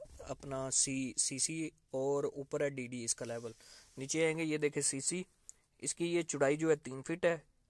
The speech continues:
और इसकी हाइट देखें तीन फुट सेम है, मतलब चौड़ाई हमने तीन फुट रख के इसकी एक्सकेवेशन करनी है और डेप्थ हमने इसका तीन फुट जाना है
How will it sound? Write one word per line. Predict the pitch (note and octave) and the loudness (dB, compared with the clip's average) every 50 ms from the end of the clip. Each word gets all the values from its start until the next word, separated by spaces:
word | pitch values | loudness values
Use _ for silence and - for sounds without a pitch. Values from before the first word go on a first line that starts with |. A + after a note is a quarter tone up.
| - - | -6 0
और | B2+ C3+ C#3+ C#3 | 4 4 4 4
इसकी | - C3+ - - D#3+ D3+ | 4 2 -2 0 0 2
हाइट | C#3+ C3 B2+ C3 C3+ | 2 4 2 2 2
देखें | C#3+ C#3+ C3+ - C#3+ C#3 | 2 0 0 0 -4 -6
तीन | - C3 C3 A#2+ | -6 -6 -8 -6
फुट | - C#3 - | -8 -8 -8
सेम | - C3 B2 A#2+ A#2+ | -6 -8 -8 -8 -6
है, | B2 | -6
मतलब | C3 D3 D3+ D#3 D3+ | -6 -4 -4 -6 -6
चौड़ाई | - D3 C#3+ C#3 C#3 E3 | -4 0 2 2 2 2
हमने | E3+ D3+ D#3 D3+ | 0 -2 -4 -4
तीन | C#3+ - C3+ C#3+ | -4 -6 -6 -6
फुट | - D#3+ E3+ - | -6 -6 -2 0
रख | G3+ D#3+ | -2 0
के | - D#3+ | 0 -2
इसकी | D#3 - - D#3+ | -4 -2 0 0
एक्सकेवेशन | D3+ - - D#3 D3+ - E3 D#3 | 0 2 0 -4 -4 -4 -4 0
करनी | D3+ D3 D3 D3+ | 0 0 0 2
है | D3 | 2
और | C#3+ C#3+ C#3+ | 2 2 4
डेप्थ | C3 C3 C3 - - D3+ | 4 2 2 2 -2 -6
हमने | C#3 C3 C#3 | -4 -4 -4
इसका | C3+ B2+ - - - D3 D#3 | -4 -4 -4 -2 -2 -2 -2
तीन | - - - C3 B2 | -2 -8 -12 -12 -8
फुट | - D3 C#3 | -6 -6 -6
जाना | C#3 C3 A#2+ A#2 C3 | -4 -4 -6 -4 -4
है | C#3+ D#3 | -6 -8